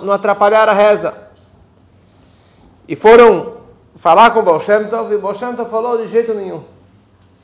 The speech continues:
Essas caixinhas e esse barulho é realmente muito importante, é, não somente a quantia ou para onde que o dinheiro vai, mas o barulho em si também é importante."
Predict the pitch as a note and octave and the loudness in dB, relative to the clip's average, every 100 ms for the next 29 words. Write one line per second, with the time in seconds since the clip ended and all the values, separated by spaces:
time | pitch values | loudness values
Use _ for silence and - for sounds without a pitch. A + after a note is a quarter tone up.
0 | _ _ _ - G#3+ A3 G3 F#3+ - B3+ | _ _ _ -2 0 0 -4 -6 -6 -8
1 | C#4+ C4 A3 - - _ F#3+ B3 B3 G#3 | -4 -4 -6 -12 -20 _ 0 0 0 -2
2 | G3+ G#3+ C4+ A#3+ A3 G#3+ - - - F#3+ | 0 0 -4 -2 -2 -2 -10 -20 -4 2
3 | G3 G3 B3+ A3+ A3 A#3+ G#3+ G#3 A3+ A#3 | 4 4 2 2 0 -2 -2 -8 -6 -6
4 | A3 F#3 F3 G#3 A3+ G#3+ F3+ F3 F3+ - | -6 -8 -2 0 0 -2 -8 -8 -12 -20
5 | - - _ _ _ _ - D3+ D3+ D3+ | -20 -20 _ _ _ _ 0 4 6 6
6 | D3+ D3+ - - E3 A#3 C4 A#3 G#3 G#3 | 4 0 -12 -8 2 2 2 0 -2 -2
7 | G#3+ F#3 G#3 G3 - C4+ D#4+ A#3 D3 - | -2 -2 -2 -2 -6 -6 -2 -2 -2 -6
8 | - - - G3 G3 D4 D4 A#3 G#3 F3 | -14 -12 -4 0 0 0 -2 -10 -12 -10
9 | F#3 F#3 F3 E3+ F3+ C#4 D#4+ - F#3+ G3 | -10 -8 -6 -4 -2 -2 -6 -8 -4 -2
10 | G3 F#3+ G3 E4 D4 B3+ B3+ A3+ G#3+ G#3+ | 0 0 0 -2 -4 -8 -8 -8 -6 -6
11 | G3 G3 F#3 F#3 F3+ E3 - | -6 -8 -8 -6 -8 -10 -18